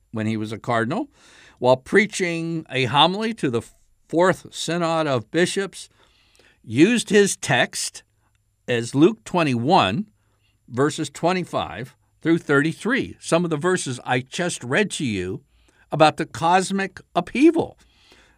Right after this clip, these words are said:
Uh, you know, signs in the sun, moon, and stars, a great shaking on the earth. And he said this, "The moment which we are living may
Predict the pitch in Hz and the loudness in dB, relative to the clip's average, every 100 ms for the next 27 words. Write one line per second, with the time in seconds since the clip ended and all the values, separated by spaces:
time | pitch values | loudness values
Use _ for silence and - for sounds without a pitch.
0 | _ 165 160 _ - 226 151 165 - 196 | _ -8 -8 _ -4 -2 -2 -4 0 2
1 | 196 208 180 147 131 - 202 202 196 202 | 4 2 0 -2 -2 -2 0 0 0 0
2 | 185 165 - 185 202 202 160 120 151 170 | -2 -4 -2 2 4 6 4 2 -2 -2
3 | - - 196 190 208 196 185 185 185 208 | -2 -2 -2 -4 -6 -6 -4 -2 0 0
4 | 135 - _ _ _ _ - 151 156 143 | -2 -8 _ _ _ _ -10 -2 -2 -2
5 | - 196 156 208 214 - - - _ _ | -2 -2 2 0 0 -4 -16 -18 _ _
6 | _ _ - 147 151 151 190 311 151 82 | _ _ 2 2 4 6 8 8 4 0
7 | - - _ _ _ _ 143 165 151 175 | -12 -20 _ _ _ _ 0 0 2 2
8 | 175 151 165 220 185 107 107 135 135 147 | 4 2 4 4 4 0 -2 -4 -8 -6
9 | 135 127 | -4 -4